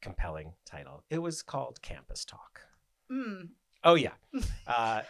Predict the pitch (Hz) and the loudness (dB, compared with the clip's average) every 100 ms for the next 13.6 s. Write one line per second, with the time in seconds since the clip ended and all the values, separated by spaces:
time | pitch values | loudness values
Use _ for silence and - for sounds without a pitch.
0 | - - - 147 147 139 135 131 139 123 | -4 -2 0 2 2 2 6 8 10 8
1 | 113 113 113 113 104 113 131 127 - - | 4 2 2 2 0 2 0 0 -6 -8
2 | 123 110 110 104 - 95 87 82 - - | -10 -6 -6 -4 -4 -2 -2 -6 -10 -20
3 | _ _ _ - 104 98 135 143 143 131 | _ _ _ -16 -12 0 2 2 0 0
4 | 143 127 127 120 110 92 107 139 117 127 | 0 2 0 -2 -10 -10 -4 -2 -2 -2
5 | 101 92 104 - 107 104 104 _ _ - | -4 -4 -4 -4 -6 -6 -8 _ _ -10
6 | 90 - - 90 98 95 95 - _ - | -6 -6 -6 -6 -6 -4 -6 -8 _ -20
7 | - _ _ _ - 160 147 139 139 80 | -20 _ _ _ -16 -14 -14 -14 -20 -20
8 | _ _ - 104 127 113 107 107 113 - | _ _ -10 0 0 2 0 0 -2 -8
9 | - _ - 98 95 98 92 85 131 120 | -10 _ -12 -10 -8 -10 -8 -4 -4 -4
10 | 110 107 117 110 104 117 101 101 95 98 | -6 -10 -10 -10 -8 -8 -8 -8 -10 -6
11 | 98 98 95 92 - _ _ _ - 120 | -6 -4 -6 -8 -12 _ _ _ -16 -12
12 | 101 95 98 113 101 104 - 92 95 95 | -12 -12 -14 -12 -8 -8 -8 -8 -6 -6
13 | 85 101 95 95 92 | -8 -8 -6 -6 -8